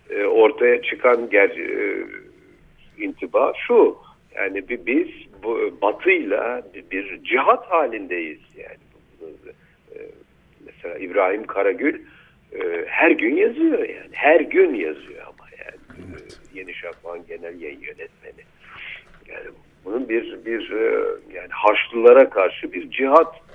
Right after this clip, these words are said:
Speaker 1: <laughs> O, e, mantalitesi dolayısıyla yani o, bu tepkiler gelen itirazlar yurt dışından falan bilakis "Bak gördün mü?" diyorlar mesela. E, bu, bu Soros tartışmaları, işte bu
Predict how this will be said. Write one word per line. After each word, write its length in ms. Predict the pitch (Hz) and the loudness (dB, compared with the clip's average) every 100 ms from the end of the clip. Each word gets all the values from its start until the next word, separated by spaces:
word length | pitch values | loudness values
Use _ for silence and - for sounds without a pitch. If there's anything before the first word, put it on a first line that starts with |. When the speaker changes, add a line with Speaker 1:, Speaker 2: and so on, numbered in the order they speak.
| - - - | -20 -20 -16
Speaker 1:
<laughs> 580 | - - - _ - - | -14 -12 -14 _ -20 -10
O, 120 | - - - _ - - - | -10 -10 -16 _ -20 -20 -16
e, 240 | 107 95 87 | -10 -8 -6
mantalitesi 760 | 90 92 - 85 85 - 78 82 | -4 -6 -2 -4 -4 -12 -18 -14
dolayısıyla 560 | 90 92 104 - 90 98 | -12 -10 -10 -10 -6 -4
yani 340 | 62 55 55 | -4 -6 -8
o, 240 | 113 113 107 - | -4 -4 -4 -12
bu 100 | 120 - | -12 -4
tepkiler 540 | 117 - 117 117 117 | -4 -4 -4 0 0
gelen 480 | 107 107 107 107 101 - - _ _ | -2 -4 -2 -4 -6 -14 -20 _ _
itirazlar 720 | 113 104 117 107 101 95 107 | -10 -6 2 4 4 2 0
yurt 320 | 101 101 90 95 | 0 -6 -8 -14
dışından 540 | - 98 92 95 107 | -12 -8 -4 -4 -2
falan 320 | 107 143 170 | -4 -4 0
bilakis 380 | 165 190 180 - - | 6 6 6 -6 -6
"Bak 220 | 147 147 | -6 -4
gördün 400 | 131 127 135 160 | -2 0 0 -4
mü?" 140 | 143 101 | -6 -10
diyorlar 320 | 90 76 69 - _ _ | -10 -12 -14 -20 _ _
mesela. 280 | - - - - - _ _ _ _ - | -20 -20 -20 -20 -20 _ _ _ _ -14
E, 300 | 95 87 82 - _ _ - - - _ _ _ - - | -10 -8 -8 -14 _ _ -20 -20 -20 _ _ _ -20 -20
bu, 140 | 85 87 | -20 -16
bu 120 | 90 | -16
Soros 480 | - 104 98 90 - | -4 2 2 2 -2
tartışmaları, 800 | 87 80 76 - 80 73 73 76 | -6 -6 -12 -10 -8 -8 -10 -12
işte 260 | - - 80 | -14 -16 -16
bu 80 | 85 | -16